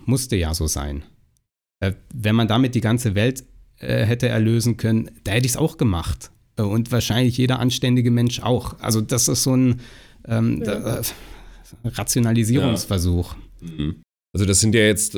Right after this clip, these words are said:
Speaker 3: beides ein Stück weit Extreme. Also ich, äh, ich karikiere jetzt mal, was mir auch so in den Gemeinden begegnet. Also dass man einmal die Position hat, na ja,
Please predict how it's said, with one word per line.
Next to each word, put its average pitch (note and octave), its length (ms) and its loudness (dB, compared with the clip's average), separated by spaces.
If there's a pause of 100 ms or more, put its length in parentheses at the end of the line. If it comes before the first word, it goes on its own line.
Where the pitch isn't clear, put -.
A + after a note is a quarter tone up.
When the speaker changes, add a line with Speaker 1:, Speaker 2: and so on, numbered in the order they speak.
(120)
Speaker 3:
beides A#2 800 2
ein G2+ 240 -4
Stück - 300 -4
weit G#2 160 2
Extreme. F3 960 2
Also E2 180 -2
ich, F2 100 -10 (960)
äh, G2 160 2
ich F#2 100 -2
karikiere D#3 500 4
jetzt C#3+ 200 4
mal, C#3 300 4 (220)
was A2+ 140 0
mir A2 100 2
auch G2+ 80 2
so G2+ 80 2
in F#2+ 60 2
den F#2+ 160 2
Gemeinden G#2+ 360 0
begegnet. C3+ 500 2 (420)
Also G#2 180 0
dass G#2 220 0
man G2+ 540 0
einmal A2 240 0
die G#2 80 2
Position G2+ 520 0
hat, G2 180 -2
na E2 160 -2
ja, G#2+ 180 2